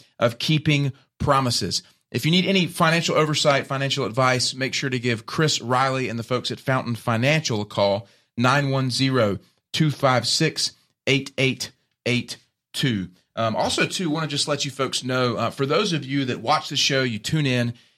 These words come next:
if you wanna get more of this content, you know, a lot of times people say, "Well, your show's every Wednesday, you know, it's like Wednesday, between Wed-, like, what do you do between then?"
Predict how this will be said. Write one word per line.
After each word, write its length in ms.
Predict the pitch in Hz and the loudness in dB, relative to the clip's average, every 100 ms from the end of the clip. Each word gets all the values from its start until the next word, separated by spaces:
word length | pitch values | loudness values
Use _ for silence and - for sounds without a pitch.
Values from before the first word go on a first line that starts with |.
| _ | _
if 120 | 131 | -4
you 80 | 190 | 0
wanna 140 | 294 285 | 0 2
get 180 | 202 | 0
more 480 | 135 127 139 151 147 | -2 -2 0 2 0
of 80 | 120 | 0
this 160 | 123 - | -2 -2
content, 640 | - 127 123 - 117 101 | -2 -2 -2 -4 -6 -4
you 80 | 120 | -2
know, 80 | |
a 20 | 127 | 0
lot 220 | 139 151 | 2 0
of 40 | |
times 320 | - 139 127 | -2 -2 -2
people 220 | 120 135 123 | -4 -6 -2
say, 140 | 127 | -2
"Well, 80 | 123 | -2
your 160 | 107 | -4
show's 320 | 107 156 160 156 | -4 -2 0 0
every 180 | 123 | -2
Wednesday, 800 | 110 151 170 - 156 151 147 143 - _ - | -2 0 0 0 2 4 4 -2 -8 _ -12
you 80 | 113 | -6
know, 120 | 107 | -4
it's 120 | 104 | -4
like 160 | 95 117 | -8 -6
Wednesday, 420 | 151 143 139 135 | -6 -6 -4 -6
between 380 | 113 147 147 139 | -8 -10 -10 -8
Wed-, 180 | 135 | -6
like, 140 | 120 110 | -6 -4
what 100 | 160 | -2
do 60 | |
you 120 | 175 139 | -2 -2
do 200 | 139 139 | 0 -2
between 580 | - - 156 151 151 - _ _ | -4 -6 -2 -2 -2 -6 _ _
then?" 480 | 117 156 151 147 | -2 0 2 0